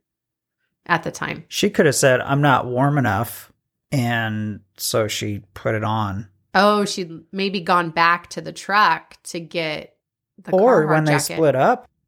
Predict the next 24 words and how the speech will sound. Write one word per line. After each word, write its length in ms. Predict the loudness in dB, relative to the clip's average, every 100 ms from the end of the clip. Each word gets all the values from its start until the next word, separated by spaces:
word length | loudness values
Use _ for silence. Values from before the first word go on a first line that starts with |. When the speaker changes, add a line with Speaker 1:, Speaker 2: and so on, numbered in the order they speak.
| _ _ _
Speaker 2:
you 100 | -4
know, 120 | -2
after 340 | 0 0 2 0
they 100 | 2
got 200 | 0 0
to 60 | 0
where 140 | 2
they 100 | 2
were 100 | 0
gonna 240 | -2 -4 -6 _ _ _ _ -6
get 140 | -2
out, 460 | 2 4 2 0 _ _ _ _ _ _ _
she's 380 | -10 -6 -6 -4
like, 160 | -4 -2
"I'm 180 | 0 2
gonna 120 | 2
wear 120 | 2
an 80 | 0
extra 240 | -2 -6
jacket 380 | -2 -2 -2 -6
and 80 | -6
put 180 | -6 -4
that 180 | -4 -4
on." 340 | -6 -10